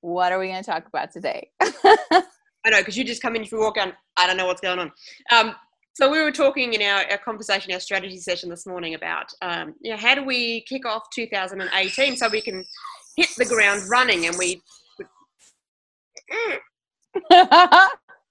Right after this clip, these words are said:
Speaker 2: and raspberries. Um, and we're talking about how we could hit the ground running in two thousand and eighteen, and what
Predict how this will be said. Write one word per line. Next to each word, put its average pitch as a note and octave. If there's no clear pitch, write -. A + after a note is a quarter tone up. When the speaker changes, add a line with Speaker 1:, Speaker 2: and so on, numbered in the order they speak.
Speaker 2:
and F#3+
raspberries. F3
Um, A3
and C#4
we're D4
talking D#4
about B3+
how C#4
we C#4+
could C4+
hit B3
the A3
ground G#3
running G3
in F3+
two G3
thousand F3
and E3+
eighteen, E3+
and E3+
what F#3